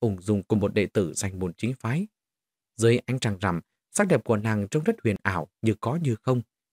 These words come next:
khiến các anh hùng đều tấm tắc khen thầm. Hồ Đề cũng đáp lễ. Hồng Thành tay trái bắt quyết,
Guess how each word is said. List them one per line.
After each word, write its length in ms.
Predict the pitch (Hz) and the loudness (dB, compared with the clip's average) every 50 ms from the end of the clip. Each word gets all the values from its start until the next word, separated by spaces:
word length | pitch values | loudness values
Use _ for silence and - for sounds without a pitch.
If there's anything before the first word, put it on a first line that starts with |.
| _ - | _ -2
khiến 140 | - 127 | 0 0
các 140 | - - - | 0 0 0
anh 140 | - 110 104 - | 0 -2 -2 -2
hùng 240 | 104 98 90 87 80 - _ | -2 -2 -2 -2 -6 -8 _
đều 280 | - 107 101 90 78 78 - | 0 2 2 2 0 -4 -4
tấm 200 | - 107 123 139 | -4 -4 -4 -2
tắc 160 | - 190 190 | -4 -4 -4
khen 180 | - - 107 92 | -2 -4 -4 -2
thầm. 200 | - - 90 71 - _ _ _ _ _ _ _ _ _ _ _ _ _ _ _ _ _ _ _ _ _ _ _ _ _ _ _ | 0 -2 -2 -2 -4 _ _ _ _ _ _ _ _ _ _ _ _ _ _ _ _ _ _ _ _ _ _ _ _ _ _ _
Hồ 160 | - 123 104 | 2 4 4
Đề 280 | 90 101 98 92 92 | 4 4 4 4 4
cũng 180 | 90 - 117 101 | 2 2 0 0
đáp 140 | 135 151 - - | 0 -2 0 2
lễ. 260 | 123 110 151 190 226 - _ _ _ _ _ _ _ _ _ | 2 4 4 2 0 -4 _ _ _ _ _ _ _ _ _
Hồng 220 | - 135 120 110 | 2 2 2 2
Thành 300 | - 123 120 123 123 120 | 2 2 2 2 2 2
tay 160 | - - 120 | 2 2 0
trái 160 | 113 - 127 - | 2 0 -2 -2
bắt 260 | 165 196 - - _ | -2 -4 -6 -6 _
quyết, 180 | - 208 226 | 2 2 2